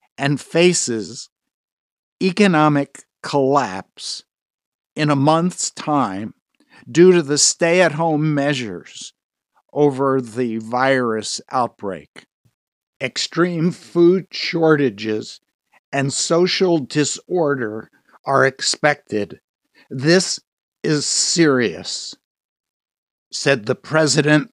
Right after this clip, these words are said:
of Brazil as he broadcast to the people. And while the rest of the world continues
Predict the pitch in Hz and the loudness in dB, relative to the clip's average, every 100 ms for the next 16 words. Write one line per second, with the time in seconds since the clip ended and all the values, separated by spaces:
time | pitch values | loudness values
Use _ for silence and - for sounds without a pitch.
0 | - 139 113 127 135 117 113 123 127 98 | -2 -2 -2 0 2 2 -2 -2 -2 -4
1 | - _ _ _ _ _ _ _ _ - | -12 _ _ _ _ _ _ _ _ -8
2 | 120 135 131 110 131 131 135 - 113 101 | -6 -2 -4 0 2 2 0 -6 -6 -6
3 | 92 - - _ _ _ _ _ - 107 | -10 -14 -16 _ _ _ _ _ -10 -6
4 | 113 - - 123 - 65 - _ _ _ | -6 -6 -4 -4 -6 -18 -20 _ _ _
5 | _ _ _ _ _ _ _ _ _ _ | _ _ _ _ _ _ _ _ _ _
6 | _ _ _ _ _ - 151 170 170 165 | _ _ _ _ _ -4 2 4 4 4
7 | 165 165 202 - 202 160 156 165 156 131 | 4 4 2 4 2 2 2 4 6 4
8 | 113 - 147 131 - 175 143 117 110 | 0 -4 -2 -2 -2 -2 0 -2 -6